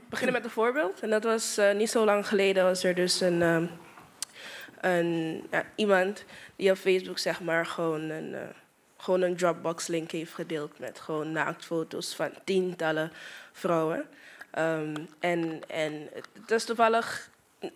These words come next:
de Surinaamse gemeenschap is best klein, dus ik zag één mens waarmee ik op school zat. En het exposen, dat was één. Maar twee, het ging bij mij meer om de reacties van mensen die het deelden. En als ik, mij, ik ben van mening dat wat je aandacht geeft, groeit.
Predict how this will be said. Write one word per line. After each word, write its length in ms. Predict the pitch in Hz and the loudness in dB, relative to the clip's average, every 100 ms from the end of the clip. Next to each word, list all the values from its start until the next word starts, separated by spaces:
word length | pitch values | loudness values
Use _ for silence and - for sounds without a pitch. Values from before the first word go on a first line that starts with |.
| - | -2
de 100 | 202 | -2
Surinaamse 440 | 214 233 220 226 247 | 0 2 2 2 -2
gemeenschap 420 | 226 208 226 208 | -4 -4 -4 -6
is 100 | 202 | -2
best 240 | 185 190 | 0 0
klein, 340 | 190 185 254 262 | 0 0 -2 -2
dus 180 | 196 202 | -2 -2
ik 100 | - | -2
zag 200 | 196 - | -2 2
één 200 | 202 196 | 2 4
mens 200 | 196 202 | 2 2
waarmee 220 | 196 190 | 2 2
ik 80 | 185 | 0
op 100 | 175 | -2
school 280 | - 180 220 | 2 2 2
zat. 300 | - - - - - - | -2 -4 -10 -14 -14 2
En 80 | 208 | 2
het 80 | 202 | 4
exposen, 500 | 208 - 226 254 240 | -2 0 0 2 -2
dat 120 | 226 | -4
was 200 | 226 - | -6 -4
één. 400 | 185 175 165 175 - - - - - | -2 -2 -4 -12 -16 -16 -16 -20 -4
Maar 300 | 190 190 - | 2 2 2
twee, 180 | 214 226 | 2 2
het 120 | 233 | 0
ging 200 | 220 202 | -2 0
bij 120 | 190 | 2
mij 240 | 190 190 | 4 2
meer 300 | 190 185 185 | 4 4 4
om 160 | 185 185 | 2 2
de 60 | 185 | 4
reacties 600 | 185 175 190 - 247 - | 4 4 2 0 -2 2
van 160 | 196 185 | 4 4
mensen 280 | 170 175 | 4 2
die 120 | 175 165 | 0 0
het 200 | 147 151 | -2 -2
deelden. 500 | 156 131 160 - - _ - - - | 0 0 -6 -12 -16 _ -20 -20 -4
En 360 | 170 165 160 - | 0 0 0 0
als 460 | 175 180 - - - | 0 0 -6 -12 -10
ik, 160 | - 190 - 175 | -8 -8 -8 0
mij, 280 | 190 190 | 4 4
ik 240 | - 175 - | 2 -4 2
ben 160 | 185 | 2
van 160 | 190 190 | 2 2
mening 240 | 190 185 | 2 4
dat 140 | 180 175 | 2 2
wat 160 | 180 190 | 0 0
je 120 | - | 2
aandacht 400 | 170 160 170 - | 2 2 -2 -4
geeft, 260 | 170 160 | -6 -6
groeit. 560 | - - 170 185 311 | -8 -6 -6 -6 -8